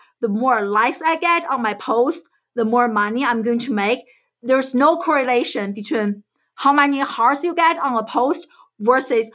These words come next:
how much money you're going to make. And some of my posts, I really generated leads and clients, like, they don't even get that much traction,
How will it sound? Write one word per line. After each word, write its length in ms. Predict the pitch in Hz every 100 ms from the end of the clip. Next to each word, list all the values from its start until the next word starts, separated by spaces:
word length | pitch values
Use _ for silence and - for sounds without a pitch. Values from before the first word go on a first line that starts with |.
| _
how 160 | - 247
much 220 | 240 240
money 240 | 226 214
you're 160 | 208 202
going 180 | 208 208
to 120 | 240
make. 320 | 190 185 - - _ _ _ _
And 260 | 233 226 226
some 240 | 285 330
of 220 | 339 339
my 420 | 277 285 370 381 -
posts, 440 | - 226 214 208 - -
I 140 | 240
really 320 | 240 262 294
generated 500 | 294 269 247 226 214
leads 580 | 202 240 320 311 294 285 - - _
and 220 | - 208 202
clients, 460 | 302 311 302 302 - - _ -
like, 180 | 330 285 - _
they 100 | 339
don't 180 | 381 427
even 160 | 415 359
get 240 | 403 359
that 120 | 269
much 220 | 247 247 -
traction, 560 | - 214 - 196 185